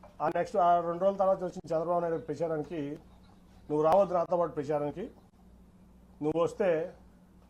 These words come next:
వాళ్ళిద్దరూ రానంటున్నారు నాతో పాటు" అని. "So, ఓకే సార్, మీరు వెళ్ళండి" అని చెప్పి పంపించడం జరిగింది.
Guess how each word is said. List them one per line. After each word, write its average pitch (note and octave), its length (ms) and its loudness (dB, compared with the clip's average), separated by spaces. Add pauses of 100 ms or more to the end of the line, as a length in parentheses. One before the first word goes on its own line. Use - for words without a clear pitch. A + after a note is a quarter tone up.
(460)
వాళ్ళిద్దరూ D3+ 400 0
రానంటున్నారు D#3 520 2
నాతో C3+ 220 -4
పాటు" C3 200 -4
అని. F3+ 280 -8 (500)
"So, C4+ 60 -14
ఓకే A3 260 -6
సార్, G3 140 -4
మీరు F3 180 -2
వెళ్ళండి" F3 240 0
అని E3 140 -4
చెప్పి D#3 220 -10
పంపించడం D3 380 -6
జరిగింది. A#2 380 -8